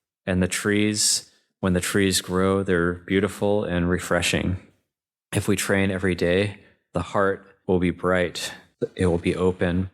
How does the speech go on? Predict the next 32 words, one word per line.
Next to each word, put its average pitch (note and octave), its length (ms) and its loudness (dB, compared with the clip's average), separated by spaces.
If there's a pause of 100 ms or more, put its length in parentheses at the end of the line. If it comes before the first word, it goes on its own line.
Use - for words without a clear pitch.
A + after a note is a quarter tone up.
(240)
When F#2 160 2
the F2 80 -2
Dhamma F#2+ 540 0 (300)
develops F2+ 420 0
for F2+ 300 2
us, F2 180 0
it'll F2+ 140 2
be F2 140 2
like E2 260 0
this. - 440 0
There'll F2+ 220 0
be E2+ 120 0
coolness F2+ 520 0
and E2 120 0
shade. F2 480 0 (1120)
If G#2+ 180 -2
we G#2+ 80 2
don't A2+ 280 2
have G2 200 0
Sila F2+ 420 2
and F2+ 200 -4
Dhamma, F2 500 2 (220)
the - 180 -4
heart F#2+ 240 2
will F2+ 140 0
be F2 500 0 (260)
full G2 320 0
of E2 380 -4
stress - 640 0
and E2 80 -4
suffering. E2+ 640 0 (800)
And F2+ 360 2